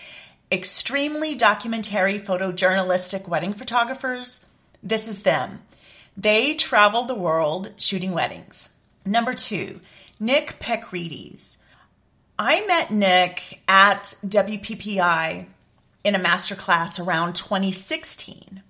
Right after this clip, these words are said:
And at the end of the class, I was packing up, getting ready to head out.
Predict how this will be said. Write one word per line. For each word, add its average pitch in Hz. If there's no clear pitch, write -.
And 208
at 208
the 220
end 403
of 539
the -
class, 123
I 190
was 302
packing 190
up, 156
getting 262
ready 208
to 202
head 165
out. -